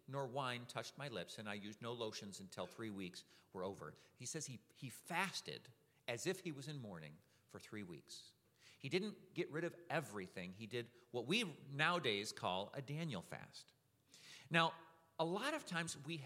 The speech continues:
have, and if you want to hear a lot about fasting, go, go to the message last week. Uh, Pastor Emily did a great job of sharing on that, um, and she talked a little bit more.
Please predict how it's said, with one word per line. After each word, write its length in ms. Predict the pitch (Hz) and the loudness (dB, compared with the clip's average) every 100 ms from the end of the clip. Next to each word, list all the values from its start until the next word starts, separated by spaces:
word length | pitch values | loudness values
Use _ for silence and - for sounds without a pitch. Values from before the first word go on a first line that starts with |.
| 156 | 0
have, 280 | 170 175 - - - | 4 4 2 -10 -4
and 80 | 151 | 0
if 120 | 147 | 0
you 60 | 135 | 4
want 160 | 214 247 | 4 4
to 60 | |
hear 180 | 190 165 | 6 6
a 40 | |
lot 280 | 113 131 151 | 8 8 6
about 240 | 147 143 - | 4 0 0
fasting, 480 | 123 110 - 110 104 - - - - | -2 -2 -6 -8 -10 -16 -20 -20 0
go, 240 | 131 165 135 147 | 2 2 -2 -2
go 200 | 151 170 | 2 2
to 420 | 185 190 160 160 - | 2 -2 -2 -4 -2
the 140 | 127 117 | -2 0
message 420 | 127 131 143 104 | -2 -2 -4 -2
last 380 | 107 123 147 - | 0 0 -2 -6
week. 320 | 101 98 - - - - | -4 -6 -6 -16 -20 -4
Uh, 160 | 117 107 | 0 0
Pastor 340 | - 135 131 | 0 -2 4
Emily 200 | 151 156 | 4 4
did 120 | 135 151 | 2 0
a 60 | |
great 500 | 135 127 127 180 196 | 0 2 8 8 6
job 460 | - 92 80 85 117 - - - | 0 0 0 -2 -4 -12 -20 -2
of 140 | 123 | 0
sharing 440 | - 139 139 135 131 | 2 2 2 2 -2
on 260 | 117 117 120 | -2 -2 -2
that, 280 | 87 80 82 - - - - | -2 -4 -6 -10 -20 -18 -2
um, 160 | 117 113 | -2 -2
and 100 | 110 | -2
she 180 | - 180 | -2 0
talked 320 | 180 147 147 | 2 2 2
a 40 | |
little 200 | 127 143 | 0 0
bit 260 | 120 117 104 | 0 -2 0
more. 320 | 98 92 98 | -4 -2 -4